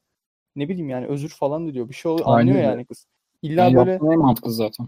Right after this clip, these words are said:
Speaker 1: şey yapmanıza gerek yok. "Ben buyum kızım, siktir git." ya da "Hayır olmaz senin onun avradını" falan <laughs> demenize gerek yok abi. İlgini çek. Yemin ediyorum bu en büyük küfür onun için. Hani en büyük ceza.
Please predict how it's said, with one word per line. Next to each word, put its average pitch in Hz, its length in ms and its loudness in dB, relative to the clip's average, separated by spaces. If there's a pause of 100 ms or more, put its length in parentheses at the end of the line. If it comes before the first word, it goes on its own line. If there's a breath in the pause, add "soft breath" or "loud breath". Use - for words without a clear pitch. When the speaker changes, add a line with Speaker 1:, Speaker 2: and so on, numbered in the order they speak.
Speaker 1:
şey - 140 -4
yapmanıza 170 460 0
gerek 170 280 -4
yok. 147 160 -16
"Ben 147 200 -2
buyum 156 180 -6
kızım, 135 280 -12
siktir - 300 -20
git." 139 180 -12
ya 135 100 -10
da 139 180 -2
"Hayır 156 220 0
olmaz 147 360 -6
senin 165 240 -12
onun 139 200 -12
avradını" 139 380 -6
falan 143 260 -4
<laughs> 156 200 0
demenize 151 140 -4
gerek 160 300 -6
yok 208 120 -14
abi. - 220 -6 (460)
İlgini 226 360 -4
çek. - 380 -10
Yemin 175 260 -4
ediyorum 208 380 0
bu 196 140 -4
en 190 200 0
büyük 185 180 -6
küfür 175 240 -6
onun 131 220 -4
için. - 180 -18 (360)
Hani 135 140 -8
en 180 240 -2
büyük 190 300 -6 (400)
ceza. 139 440 2